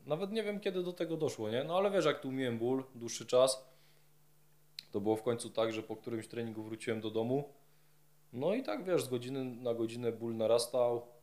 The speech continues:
E, w nocy musiałem sobie tabletkę wziąć, bo tak, no, mega bolało. No i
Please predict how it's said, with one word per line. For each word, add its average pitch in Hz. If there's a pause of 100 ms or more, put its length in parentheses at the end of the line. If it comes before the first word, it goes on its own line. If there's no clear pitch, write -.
(540)
E, 95
w 92
nocy 113
musiałem 113
sobie -
tabletkę 113
wziąć, 110
bo 101
tak, 107 (480)
no, 101
mega 98
bolało. 107 (840)
No 107
i 127